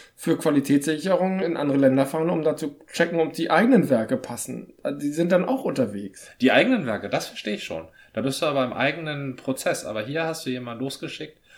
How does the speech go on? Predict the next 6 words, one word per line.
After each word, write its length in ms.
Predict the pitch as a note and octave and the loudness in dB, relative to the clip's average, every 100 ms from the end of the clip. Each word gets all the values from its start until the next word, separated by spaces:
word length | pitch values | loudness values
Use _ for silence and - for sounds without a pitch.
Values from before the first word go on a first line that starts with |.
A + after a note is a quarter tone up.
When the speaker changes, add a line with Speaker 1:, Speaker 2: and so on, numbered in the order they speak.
| - | -12
Speaker 2:
um 200 | - C3+ | -4 0
was 240 | B2 - - | 0 -2 -6
zu 120 | A2+ | -6
entwickeln. 540 | A2 - F3+ G#2 F#2+ | -8 -6 -4 -2 -4
Und 380 | - F3+ B3+ - _ _ _ _ _ _ _ - | -2 0 -2 -6 _ _ _ _ _ _ _ -8
ich 260 | C3 - | -8 -8